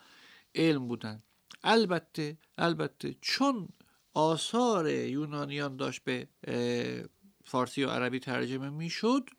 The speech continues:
علمای اسلامی در ضمن با شاخه‌های دیگر دانش هم آشنا شدن، مثل هیئت و نجوم و ریاضیات و منطق و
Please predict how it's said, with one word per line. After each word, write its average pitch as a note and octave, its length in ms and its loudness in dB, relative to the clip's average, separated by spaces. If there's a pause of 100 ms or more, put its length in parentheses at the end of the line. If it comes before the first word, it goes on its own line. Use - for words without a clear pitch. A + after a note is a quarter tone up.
(200)
علمای E3+ 720 2
اسلامی F3+ 800 -2 (140)
در D3+ 240 0
ضمن G3+ 380 -2
با C#3+ 460 -2 (160)
شاخه‌های C#3 880 0
دیگر C#3 460 0
دانش F3+ 420 -2
هم F3+ 260 -4
آشنا C3+ 360 -4
شدن، A#2+ 360 -6
مثل B2 460 -4 (640)
هیئت C3+ 460 -2
و D3 100 0
نجوم B2+ 460 -2
و C#3+ 160 -4 (480)
ریاضیات B2 680 0
و C#3+ 120 0
منطق C3 560 -6
و D#3 200 0